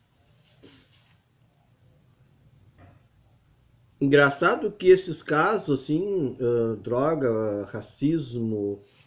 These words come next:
ah, qualquer problema que tenha, que é o que o-, acontece com a sociedade fora, né? Eu sei que muita gente vai ficar braba agora e vai sair, mas não tô nem aí.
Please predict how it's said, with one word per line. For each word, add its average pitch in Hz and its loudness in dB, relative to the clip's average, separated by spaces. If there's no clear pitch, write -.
ah, 104 -10
qualquer 262 -4
problema 156 6
que - -12
tenha, 127 0
que - -6
é 226 0
o 226 -4
que 226 -6
o-, 147 0
acontece 131 -6
com 127 -6
a 110 -4
sociedade 113 -6
fora, 147 -4
né? 123 -2
Eu 110 -4
sei 190 -2
que 226 -12
muita 214 -2
gente 190 -2
vai 190 2
ficar 180 -4
braba 151 0
agora 127 0
e 143 2
vai 143 0
sair, 135 -2
mas 143 -4
não 131 -4
tô 127 -4
nem 127 -2
aí. 113 -4